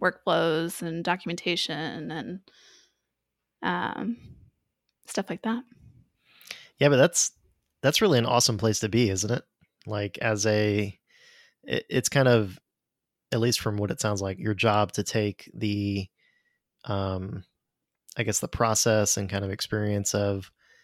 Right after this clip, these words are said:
Speaker 2: how to build out a site and just kinda, like,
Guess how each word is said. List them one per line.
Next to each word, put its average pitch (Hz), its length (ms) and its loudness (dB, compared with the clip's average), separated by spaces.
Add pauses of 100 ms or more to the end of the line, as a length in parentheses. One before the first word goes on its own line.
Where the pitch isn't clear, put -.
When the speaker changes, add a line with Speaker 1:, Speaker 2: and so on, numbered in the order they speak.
(160)
Speaker 2:
how 107 340 -2
to 107 280 2
build 101 220 2
out 101 140 2
a 98 60 0
site 127 480 2
and 104 160 -4
just 104 180 0
kinda, 104 240 -2
like, 95 200 -6